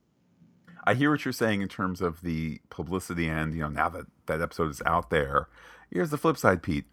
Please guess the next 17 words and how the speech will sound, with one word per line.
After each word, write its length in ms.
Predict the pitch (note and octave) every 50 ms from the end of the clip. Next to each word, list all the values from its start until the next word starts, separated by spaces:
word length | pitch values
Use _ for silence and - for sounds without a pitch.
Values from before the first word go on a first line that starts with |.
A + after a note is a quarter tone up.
| _ _ _ _
What, 500 | - E2 A2+ A2+ A2 G#2+ A#2 B2 B2+ - _ -
what's 260 | - G#2+ B2+ C#3+ -
it 60 | - C3
gonna 200 | C#3 C3+ B2 A2+
do? 440 | A2+ A#2+ B2 A#2+ G2 E2 D2 D2 - _ _ _ _ -
Deflate 520 | - F#2+ F2 - - - F#2 F#2+ G2+ -
people 400 | - - A#2+ A2+ - - A#2 A#2
and 120 | A2+ G#2 F#2+
the 60 | F2
show's 300 | - - F#2+ F#2+ G2 F#2
gonna 160 | - G2+ F#2
get 120 | F2 E2 -
canceled 460 | - F#2+ F2+ F#2+ G2 - - F2 F2+
after 220 | F2+ F#2 - -
the 100 | F2 E2+
seventh 340 | - - F#2+ F2 F2+ F#2 D#2+
season? 520 | - - G2+ G#2+ A2 A#2+ A#2+ A#2 A#2+ A#2+